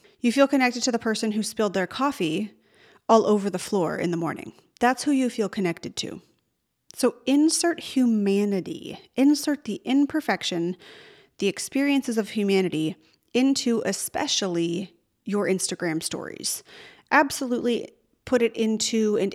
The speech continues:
insert it into your posts, whether they're more educational or whatnot. Maybe they're more entertaining, that's fine. But think about, in addition to making it easy, making it human. Tell at least one story per week.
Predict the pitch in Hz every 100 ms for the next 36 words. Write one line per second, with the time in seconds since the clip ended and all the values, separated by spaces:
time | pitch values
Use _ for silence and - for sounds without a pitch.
0 | - 214 208 - 208 202 202 - - -
1 | 202 202 - 214 202 190 190 - 208 196
2 | 226 - 208 190 185 185 180 - 175 175
3 | 185 165 - 180 165 165 139 170 - _
4 | _ 202 202 160 156 - - 214 190 185
5 | 185 170 165 151 165 - 262 254 247 202
6 | 170 - 220 214 214 214 - - - -
7 | 226 - 269 269 277 214 185 - 196 190
8 | 185 - 226 226 208 208 233 - 254 214
9 | 156 151 - _ _ _ 208 202 202 202
10 | 196 - - - - - 190 _ - 254
11 | 269 311 247 226 220 - - 180 190 202
12 | 208 - 190 185 180 - 185 165 151 -
13 | -